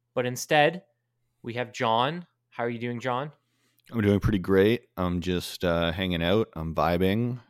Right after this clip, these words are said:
Speaker 2: Um, my baby is napping in the next room, so hopefully she remains napping for the entirety of this podcast.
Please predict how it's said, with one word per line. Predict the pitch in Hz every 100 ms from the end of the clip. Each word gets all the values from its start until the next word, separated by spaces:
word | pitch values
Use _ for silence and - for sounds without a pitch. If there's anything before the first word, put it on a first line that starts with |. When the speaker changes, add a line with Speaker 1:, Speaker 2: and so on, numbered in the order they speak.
| _ -
Speaker 2:
Um, | 73 73 71 - - -
my | - 73
baby | 82 80 82
is | 80
napping | 87 82 82 95 101 101
in | - 82
the | 76
next | 76 -
room, | 80 85 127 156 - _ - _ _
so | - 76
hopefully | 82 - 90
she | - 90 85 92 92 _ _ _ _ -
remains | 98 98 104 85
napping | 82 71 78 80
for | -
the | 90 80 82 - _ -
entirety | 85 85 80 82
of | 87
this | -
podcast. | - 87 87 - - -